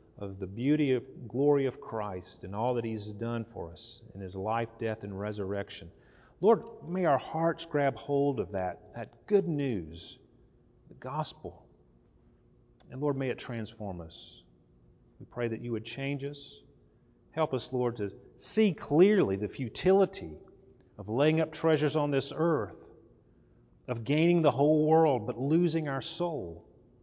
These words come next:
And Lord, help us to see Christ, the pearl of great price.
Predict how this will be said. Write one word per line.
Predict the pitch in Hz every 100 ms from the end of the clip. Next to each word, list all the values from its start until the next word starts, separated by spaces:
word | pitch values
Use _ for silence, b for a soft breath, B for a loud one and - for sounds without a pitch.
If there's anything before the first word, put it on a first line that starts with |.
| _ _ _ _ _ _ _ _ -
And | 107
Lord, | 135 139
help | 113 131 110
us | 95
to | - 98
see | - 123
Christ, | - - 135 92 101 - -
the | -
pearl | - 131 113 92
of | 90
great | 98 95 -
price. | 110 85 - -